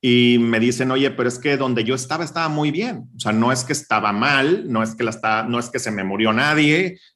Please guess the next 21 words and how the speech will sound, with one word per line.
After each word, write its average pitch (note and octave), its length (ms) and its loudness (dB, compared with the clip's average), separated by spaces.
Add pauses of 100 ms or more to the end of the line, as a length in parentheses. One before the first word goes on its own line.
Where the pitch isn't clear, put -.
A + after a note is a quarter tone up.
no A#2 240 0
es A2+ 100 -2
que C3 100 -2
me A#2 140 0
corrieron A2 320 0
de A2 80 2
ningún G#2 320 0
lado, F3 460 0 (200)
simple B2+ 360 -2
y C3+ 40 -2
sencillamente A#2+ 760 -2
quise A2+ 260 -8
avanzar A2 720 -2
en G2 80 -8
mi G2 100 -6
vida, F#2+ 300 -2
¿no? C3+ 160 -4
O B2 160 0
en A2+ 100 4
mi G#2+ 100 4
negocio. F2 480 -6